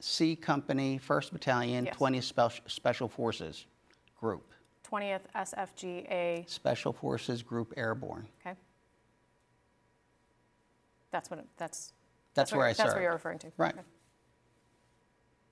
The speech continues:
Speaker 1: So i-, if the, uh, author of these articles has that paperwork and continually writes that I did not serve
Speaker 2: I'll
Speaker 1: in
Speaker 2: give
Speaker 1: the
Speaker 2: you this
Speaker 1: unit.
Speaker 2: back. I'll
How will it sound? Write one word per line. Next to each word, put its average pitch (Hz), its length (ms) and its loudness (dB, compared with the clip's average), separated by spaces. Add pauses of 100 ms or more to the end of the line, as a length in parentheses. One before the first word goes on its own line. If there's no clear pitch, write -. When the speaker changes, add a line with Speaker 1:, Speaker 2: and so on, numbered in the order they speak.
(760)
Speaker 1:
So 202 420 4 (220)
i-, 220 80 -10 (260)
if 208 380 2 (160)
the, 151 580 4
uh, 131 380 6
author 190 420 4
of 135 160 4
these 127 180 2
articles 123 540 4
has 170 300 4
that 175 200 2
paperwork 139 520 -2 (800)
and 135 180 0
continually 180 680 2
writes 127 600 2 (220)
that 120 440 4
I 123 140 4
did 131 180 0
not 147 220 2
serve 117 580 2
Speaker 2:
I'll 147 60 -4
Speaker 1:
in 123 80 2
Speaker 2:
give 113 80 2
Speaker 1:
the 113 80 0
Speaker 2:
you - 0 -
this 139 140 6
Speaker 1:
unit. - 40 0
Speaker 2:
back. 147 180 -4
I'll 165 160 -14